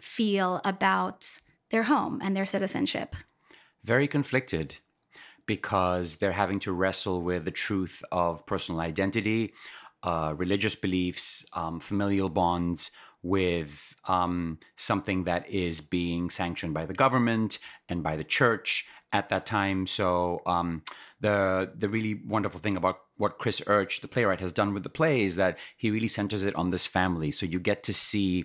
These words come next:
Speaker 2: how these policies and laws are really impacting at the nuclear level, like, within the families themselves.
Speaker 1: Mm-hmm. And it's interesting that there's one character who is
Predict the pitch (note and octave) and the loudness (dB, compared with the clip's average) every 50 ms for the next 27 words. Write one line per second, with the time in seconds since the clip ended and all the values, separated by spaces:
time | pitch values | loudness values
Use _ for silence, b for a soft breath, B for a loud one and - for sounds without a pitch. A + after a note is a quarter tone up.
0 | - - - - - G#2 F#2+ F2+ F2 F2 F2 E2+ D#2 - - G2 F#2+ - - - | -6 -8 -6 0 2 4 4 6 4 4 2 0 -2 -2 -2 -2 -2 -2 -2 0
1 | - G2 F#2+ F#2+ F#2 - - - F#2+ E2+ E2 D#2+ D2+ - - - B B B B | 2 2 2 4 2 2 2 2 0 -2 -2 -2 0 0 -2 -2 B B B B
2 | B B _ _ - - G2+ G#2 G2 F#2 F#2 F2+ F#2+ F#2+ F2+ E2+ E2+ E2+ - - | B B _ _ -6 -2 0 0 2 4 4 6 6 6 6 4 2 0 -2 -4
3 | - F2+ F2+ F#2 F#2 F#2 F#2+ F#2+ - F#2 F#2+ F#2 - - F2 E2 - - F2+ F2+ | -2 -2 -2 0 0 0 0 -2 0 0 -2 0 0 0 -2 -2 0 -2 -2 -2
4 | E2+ D#2 F#2 E2 E2 F2+ F#2+ F#2 - - G#2 F2 F2 F2 F2 E2+ D#2+ E2 D#2+ D2+ | -2 -2 -2 -2 0 0 0 -2 -2 -2 -2 -2 0 0 0 0 0 -2 -2 -2
5 | D#2 D2+ D#2+ D#2+ - - F2+ D#2 E2 E2 E2+ E2+ - - D2+ D2+ D2+ D2+ D2+ C#2+ | -2 -2 -2 -2 -2 -4 -2 0 0 0 -2 -2 -2 -2 -2 0 -2 -2 -4 -4
6 | D#2 C#2+ - - A#1 A#1 - - - - - - _ _ _ - D4 D#4 D4 C#4+ | -4 -4 -2 -2 -4 -4 -4 -6 -6 -8 -8 -8 _ _ _ 4 4 6 6 6
7 | D#4 D4 D4+ D4 - _ _ B B B B B B C#4 C#4+ C4+ C4 C4 A#3+ - | 6 4 4 2 -2 _ _ B B B B B B 2 4 4 4 4 2 0
8 | - C#4+ - D#4+ D#4+ D#4 F4 D4+ - D4 C4+ B3+ A#3+ B3 A#3 A3+ A3+ A3 G#3+ G#3+ | 0 2 4 6 6 4 4 2 2 4 4 4 2 2 2 0 0 0 0 0
9 | A3 A#3 A3+ A3+ A3+ - A#3 G#3+ G3+ G3+ G3+ - G3+ G3 G3+ G#3 - - - G#3 | 0 2 2 0 0 0 2 2 2 0 -2 -2 -2 -2 -2 -4 -4 -4 -2 -2
10 | G3 G3+ - - G#3 G#3 G#3 G#3 G#3 G3 G3+ G3 | -2 -2 -2 0 0 0 0 -2 -2 -4 -6 -6